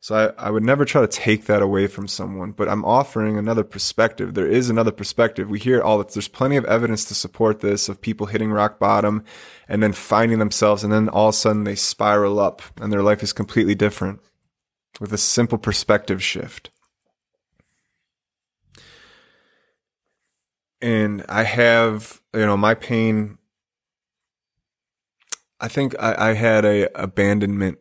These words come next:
thing going on for a while, and what this abandonment,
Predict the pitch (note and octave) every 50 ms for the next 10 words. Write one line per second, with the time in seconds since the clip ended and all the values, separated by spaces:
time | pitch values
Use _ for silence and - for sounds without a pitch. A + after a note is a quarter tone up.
0 | _ _ _ - - - G2 F#2+ F#2 F#2 F#2+ F#2+ F#2 F#2 F2+ F2 F2+ F#2 F#2+ F#2
1 | F2+ - - G2+ F2+ F2+ F2 E2+ E2 - G2+ E2+ F2 - _ _ _ _ - G2
2 | G2+ G#2 G#2 G2+ - A2 G#2 - - - - _ _ - G2+ F#2+ - G2+ G#2 G#2
3 | G#2+ G#2+ G#2 G2+ G2 G2 G2+ F#2+ -